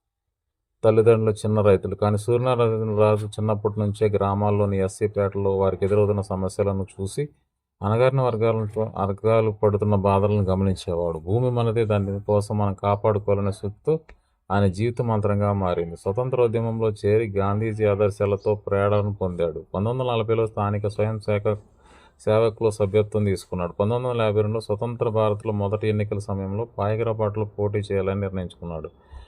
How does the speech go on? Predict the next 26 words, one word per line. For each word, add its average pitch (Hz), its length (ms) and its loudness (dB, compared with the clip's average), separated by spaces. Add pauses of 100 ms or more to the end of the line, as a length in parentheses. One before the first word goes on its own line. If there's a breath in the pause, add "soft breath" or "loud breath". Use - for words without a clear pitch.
(200 soft breath)
పెద్ద 98 160 -2
పార్టీలైన 110 640 0
కాంగ్రెస్ 104 560 -2
పార్టీ, 101 280 -2
కేఎంపీ 107 420 0
పార్టీ, 104 380 -4
సోషలిస్ట్ 104 520 -4
బలమైన 101 460 0
పార్టీలు 101 880 -4 (300 soft breath)
తమ 98 160 0
అభ్యర్థులను 104 640 2
బరిలోకి 101 480 0
దించినప్పటికీ, 101 760 -2
సూర్యనారాయణరాజు 120 760 -2
స్వతంత్రుడిగా 107 560 0
పోటీ 98 320 -2
చేశాడు. 85 380 -4
తన 95 200 -4
ప్రచారం 107 480 -2 (100)
చాలా 101 200 0
సాధారణంగా 104 680 -2
సైకిల్పై 95 600 -4
గ్రామాలను 95 600 -4
తిరుగుతూ, 98 460 -8 (720 soft breath)
గ్రామాల్లో 117 420 0
అందరినీ 107 340 0